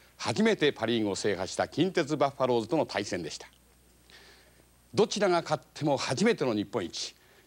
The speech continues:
え、三勝三敗といずれも譲らず、迎えました最終戦、ご覧いただきます。広島が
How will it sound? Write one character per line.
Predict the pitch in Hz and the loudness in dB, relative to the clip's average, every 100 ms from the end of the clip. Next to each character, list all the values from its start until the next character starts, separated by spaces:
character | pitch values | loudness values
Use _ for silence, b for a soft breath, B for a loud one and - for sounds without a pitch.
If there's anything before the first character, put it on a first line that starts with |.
| b - | b -8
え、 | |
三 | 92 - 156 | -4 0 2
勝 | 170 165 131 | 2 2 0
三 | - 147 147 | 0 0 2
敗 | 143 123 | 2 0
と | 120 | 0
い | 113 | 0
ず | 147 | 2
れ | 175 | 2
も | 147 | 2
譲 | 113 120 | 0 2
ら | 170 143 | 2 2
ず、 | - - B B B B B | -4 -16 B B B B B
迎 | 104 131 | 0 0
え | |
ま | 113 | 0
し | - | -2
た | 95 | -4
最 | - 147 165 | 0 0 0
終 | - 131 | 0 -2
戦、 | - 120 87 - | 0 -2 -4 -10
ご | 92 | -10
覧 | 95 87 | -8 -10
い | |
た | 80 | -14
だ | 87 | -16
き | - | -18
ま | - | -18
す。 | - - - - - - - - - - - - - - - _ - B B B B B B - - | -18 -18 -20 -20 -20 -20 -20 -20 -20 -20 -20 -20 -20 -20 -20 _ -20 B B B B B B -10 -4
広 | 113 139 | -2 0
島 | 139 131 | 0 2
が | 127 120 | 2 0